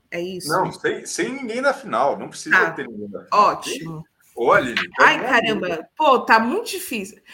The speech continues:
Speaker 1: Não, o pior é que antes eu falei assim, "Nossa, o meu fone", falei pro Rodrigo, "o fone fica caindo, acho que eu não vou usar."
Speaker 2: Ah.
Speaker 1: Ele falou, "Você usa o fone errado." Aí ele me ajudou a colocar e tá caindo.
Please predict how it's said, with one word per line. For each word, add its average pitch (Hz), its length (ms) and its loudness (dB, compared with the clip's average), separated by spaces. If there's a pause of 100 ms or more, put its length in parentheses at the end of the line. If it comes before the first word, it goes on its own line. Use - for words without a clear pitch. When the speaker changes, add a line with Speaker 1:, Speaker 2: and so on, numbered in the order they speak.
(280)
Speaker 1:
Não, 381 240 6
o 359 180 2
pior 277 380 8
é 233 80 6
que 226 220 0
antes 226 440 -2
eu 208 140 -4
falei 214 320 -4
assim, 226 240 -4
"Nossa, 220 400 -2
o 190 80 -6
meu 196 160 -6
fone", 202 480 -6
falei 185 300 -8
pro 196 120 -12
Rodrigo, 196 720 -6
"o - 80 -6
fone 220 320 -2
fica 233 220 -4
caindo, 247 480 -4
acho 214 220 -6
que 254 80 -2
eu 240 40 0
não 269 140 -4
vou 247 160 -8
usar." 226 220 -4
Speaker 2:
Ah. 277 80 8
Speaker 1:
Ele - 100 2
falou, 214 220 -2
"Você 226 200 -4
usa 262 220 -2
o 277 60 -4
fone 277 260 0
errado." 233 760 2 (1600)
Aí 262 360 8
ele 330 160 6
me 320 80 0
ajudou 311 400 0
a 415 60 -2
colocar 240 680 0
e - 60 -12
tá 285 100 -10
caindo. 208 560 -10